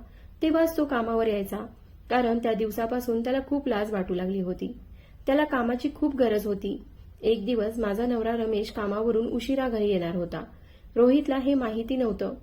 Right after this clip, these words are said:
त्यामुळे रोहित नेहमीप्रमाणे त्याच्या वेळेवर आला. घरी मी एकटीच बघून तो खूप लाजला आणि त्याचं काम करू लागला.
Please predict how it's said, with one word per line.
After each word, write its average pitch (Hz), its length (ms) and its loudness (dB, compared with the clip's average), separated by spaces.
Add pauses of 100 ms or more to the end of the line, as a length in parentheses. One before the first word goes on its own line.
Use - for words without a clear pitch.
(400)
त्यामुळे 220 460 2
रोहित 226 320 0
नेहमीप्रमाणे 240 720 0
त्याच्या 233 280 -2
वेळेवर 190 420 2
आला. 165 240 -4 (580)
घरी 277 320 8
मी 277 120 4
एकटीच 247 440 0
बघून 254 380 2 (280)
तो 285 120 -2
खूप 311 220 -2
लाजला 202 440 0 (460)
आणि 247 300 2
त्याचं 240 220 0
काम 208 300 -2
करू 190 200 0
लागला. 175 340 -4